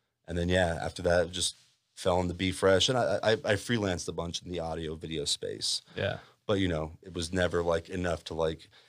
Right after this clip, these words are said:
Speaker 1: it's really hard finding a job doing a lot, like, a lot of the stuff you guys are doing right here, so. But yeah, this was, like, ten years ago when I graduated college, so,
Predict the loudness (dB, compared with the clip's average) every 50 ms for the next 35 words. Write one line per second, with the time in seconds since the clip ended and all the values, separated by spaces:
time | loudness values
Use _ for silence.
0 | _ _ _ -4 0 2 4 4 6 6 6 4 4 0 -2 -2 -2 -4 -6 -4
1 | 0 2 4 4 4 2 0 -4 -4 -4 -6 -6 -8 -8 -6 -2 2 2 2 4
2 | 2 -2 -2 0 0 0 0 0 -2 -4 -8 -8 -8 -10 -14 -12 -10 -8 -8 -8
3 | -6 -6 -6 -4 -4 -6 -4 -2 0 0 0 0 -2 -4 -8 -6 -4 0 2 2
4 | 2 2 2 -2 -6 -10 _ _ _ _ _ _ _ _ _ _ -20 -20 -20 -20
5 | -20 -20 -6 _ 4 6 8 8 6 6 2 0 -2 -4 -4 -6 -6 -6 -4 -4
6 | -2 -2 -2 -2 -2 -2 -4 -4 -4 -4 -6 -4 -2 -2 -2 -2 -4 -6 -8 -8
7 | -6 -2 0 2 2 0 0 -2 -4 -2 0 0 -2 -2 -4 -6